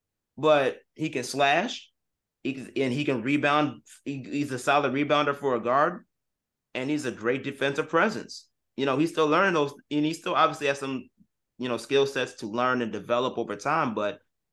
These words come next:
he gives you a spark. And I think he should have played more this year,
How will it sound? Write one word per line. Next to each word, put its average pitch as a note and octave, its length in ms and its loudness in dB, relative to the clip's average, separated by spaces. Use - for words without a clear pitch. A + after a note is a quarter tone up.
he - 120 -8
gives A#3 220 2
you B3 120 0
a A#3+ 60 4
spark. - 460 -2
And C#3 160 2
I D#3+ 100 4
think E3+ 180 -2
he E3+ 100 -2
should E3+ 160 -2
have D#3+ 120 2
played D#3+ 240 0
more C#3+ 280 2
this B2 220 -6
year, A2+ 320 -4